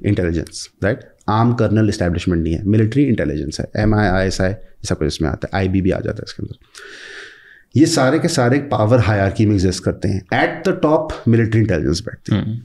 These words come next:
Speaker 1: ठीक है? इसमें कोई शक नहीं है। और to some degree होना भी ऐसे चाहिए, because जो उनको रिस्पॉन्सिबिलिटी सौंपी गई है, उनके पास इख्तियारात और पावर्स उसमें ज़्यादा होने चाहिए,
Speaker 2: हम्म।
Speaker 1: बॉर्डर्स की डिफेंस में, जंगों में, ये वो, ब्ला ब्ला।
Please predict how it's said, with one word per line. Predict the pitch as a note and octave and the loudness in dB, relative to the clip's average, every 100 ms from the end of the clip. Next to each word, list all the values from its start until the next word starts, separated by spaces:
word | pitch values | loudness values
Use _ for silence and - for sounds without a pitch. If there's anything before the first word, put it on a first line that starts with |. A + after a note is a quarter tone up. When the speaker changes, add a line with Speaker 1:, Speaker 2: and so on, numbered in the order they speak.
| - | -4
Speaker 1:
ठीक | C4 | -4
है? | F#3+ - _ _ _ - | -4 -12 _ _ _ -12
इसमें | - - G2 | -6 -2 0
कोई | F#2+ | 0
शक | - F2 - | 0 -4 -2
नहीं | E2 | -4
है। | - - | -4 -2
और | A#2 B2 A#2 - - - _ D3 | 2 2 0 -6 -14 -20 _ 2
to | |
some | C#3+ C#3 D#3+ D#3+ | 2 2 2 2
degree | D3 B2+ A#2+ C3 - - | 4 4 6 4 2 0
होना | A#2+ A#2 | 2 4
भी | B2 B2+ | 4 4
ऐसे | F#2+ B2 | 4 0
चाहिए, | A2+ G2+ G#2+ B2+ | 0 2 2 2
because | A2+ A#2+ A#2 | 2 2 2
जो | A2+ G2+ A2+ | 2 2 2
उनको | A2+ A#2+ B2 | 2 2 2
रिस्पॉन्सिबिलिटी | A#2 - A2+ G#2 B2 B2+ | 0 0 0 2 2 2
सौंपी | A#2+ G#2 G2 D#3 | 2 0 2 2
गई | A#2 | 4
है, | B2 | 4
उनके | C3 A#2+ B2 | 4 2 2
पास | C3+ - | 0 -2
इख्तियारात | A2+ - A2 A2+ A#2 C3 | -2 0 2 2 2 0
और | |
पावर्स | A#2 A2 G#2 B2 C#3 - | 0 0 2 0 0 -2
उसमें | G3+ F#3 F3 G3 | -4 -2 0 2
ज़्यादा | B2+ G#2+ | 4 4
होने | G#2+ F#2+ F#2 | 2 2 2
चाहिए, | G2 G#2 | 2 2
Speaker 2:
हम्म। | A2 | 2
Speaker 1:
बॉर्डर्स | G#2+ A2 A#2+ | 2 2 0
की | B2 | 0
डिफेंस | G2+ - A2+ A2 A2+ | 0 0 0 0 2
में, | G#2+ G#2 | 2 2
जंगों | G#2+ G#2 G#2+ | 2 2 2
में, | G#2 | 2
ये | G2 | 2
वो, | F#2 F#2 | 2 2
ब्ला | F2+ | 0
ब्ला। | - - G1+ | -2 -6 -8